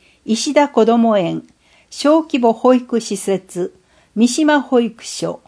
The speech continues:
僻地の園児を募集しています。入園を希望される方は、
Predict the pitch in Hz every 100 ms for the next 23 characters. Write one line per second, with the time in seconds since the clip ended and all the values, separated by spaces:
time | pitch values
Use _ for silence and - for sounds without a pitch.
0 | _ _ 247 247 - - - 180 - _
1 | _ _ _ 226 254 - 254 302 262 226
2 | 196 196 170 208 220 262 262 247 - 226
3 | 202 190 190 - - - _ _ _ _
4 | _ _ _ 226 277 320 311 294 262 233
5 | - 240 277 277 269 233 226 220 220 196
6 | 180 160 156 180